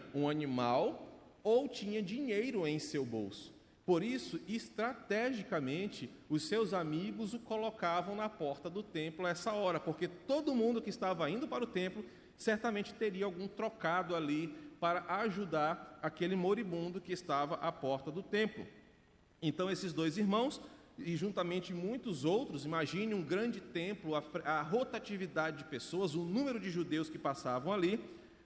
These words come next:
viam esse homem caído à porta do templo.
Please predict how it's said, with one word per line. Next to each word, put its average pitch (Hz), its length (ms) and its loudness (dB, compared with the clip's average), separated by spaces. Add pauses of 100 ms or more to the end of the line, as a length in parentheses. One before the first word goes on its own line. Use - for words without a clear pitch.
(120)
viam 254 380 2
esse 233 320 4
homem 202 300 2
caído 185 560 0 (260)
à 190 120 4
porta 156 420 2
do 175 100 -2
templo. 190 440 0